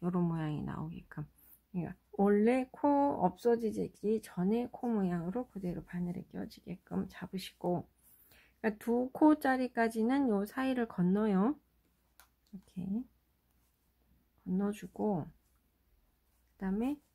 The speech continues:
여기가 지금 한 코가 세 번 있는데 처음에는 여기 건너주고, 웬만하면 건너면 상관이 없는데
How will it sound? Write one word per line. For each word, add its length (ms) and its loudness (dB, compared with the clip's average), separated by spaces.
여기가 280 4
지금 340 -4
한 220 -4
코가 280 0
세 260 -4
번 220 2
있는데 680 0
처음에는 580 2
여기 260 -2
건너주고, 1160 -2
웬만하면 500 0
건너면 500 0
상관이 380 -4
없는데 600 -4